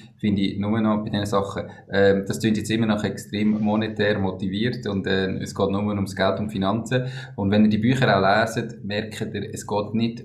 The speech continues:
um das. Ähm, das ist natürlich das, wo ganz viele Leute catcht und wo sie denken, "Okay, wegen dem wollte ich es jetzt bestellen und ich wollte mehr Geld verdienen." Und dann merkt ihr aber extrem, dass es nicht irgendwie darum geht, möglichst schnell, möglichst reich zu werden,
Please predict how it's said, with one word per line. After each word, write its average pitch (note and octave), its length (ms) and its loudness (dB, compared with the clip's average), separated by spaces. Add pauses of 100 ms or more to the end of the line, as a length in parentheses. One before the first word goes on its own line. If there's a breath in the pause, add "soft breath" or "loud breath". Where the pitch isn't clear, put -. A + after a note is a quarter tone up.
(100)
um A2+ 280 2
das. - 640 -2
Ähm, F#2 640 0
das - 420 -2
ist G#2+ 260 -6
natürlich G#2 280 -2
das, F#2+ 200 0
wo F#2 220 -2
ganz G2 220 2
viele G2 200 0
Leute F#2+ 220 -2
catcht C3 420 2
und G#2+ 140 2
wo G#2 80 2
sie G#2 180 -2
denken, F#2 320 -2
"Okay, G#2 300 0
wegen F#2+ 220 0
dem F#2+ 160 2
wollte F#2 240 -4
ich - 60 -10
es - 80 -14
jetzt - 280 -4
bestellen A#2 540 0
und G2 160 0
ich - 100 -6
wollte F#2 220 -2
mehr F#2+ 100 2
Geld F#2+ 280 2
verdienen." A2 440 -2 (380 loud breath)
Und G2+ 120 2
dann G#2+ 120 8
merkt G#2+ 340 6
ihr G#2+ 80 2
aber G2 260 2
extrem, - 460 -2
dass G2 180 0
es - 200 -10
nicht G#2+ 260 0
irgendwie G#2 480 -2
darum G2 220 -2
geht, G2 160 0
möglichst G2 380 -4
schnell, G2 180 0
möglichst - 400 -2
reich A2+ 240 -4
zu - 100 -8
werden, F#2+ 360 2